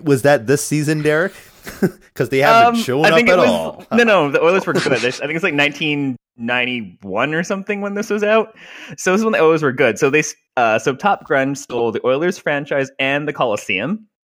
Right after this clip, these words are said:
Speaker 2: <laughs> So I spent my research time watching this episode. <laughs>
Speaker 1: Oh,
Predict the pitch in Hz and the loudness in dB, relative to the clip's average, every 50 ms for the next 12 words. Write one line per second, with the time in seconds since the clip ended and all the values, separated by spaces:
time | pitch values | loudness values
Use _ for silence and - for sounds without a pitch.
0 | _ - - 622 605 554 466 - _ _ _ _ - - - 71 69 - - - | _ -8 -6 -6 -6 -6 -8 -12 _ _ _ _ -14 -12 -10 -8 -8 -8 -8 -8
1 | - 381 349 - - 233 208 190 208 240 208 185 - 254 247 202 190 208 196 196 | -8 -8 -8 -4 -2 2 4 4 4 4 2 2 2 2 2 2 2 2 2 2
2 | 180 180 190 196 - 190 180 185 - 196 180 180 160 139 131 135 139 147 - - | 2 0 0 0 0 -2 -2 -2 0 2 2 2 2 2 4 4 4 4 2 0
3 | 156 147 151 - - - - 135 139 - - 98 98 98 104 117 - - _ - | -2 -2 -2 -2 -2 -2 -2 -4 -4 -2 -2 0 0 0 0 -2 -2 -6 _ -8
4 | 277 - - - - - - - - - 220 - - - - - - 262 196 - | -6 -6 -2 0 0 0 -2 -2 -2 -2 -2 -2 -2 -2 -2 0 2 0 2 2
5 | 311 - | 0 0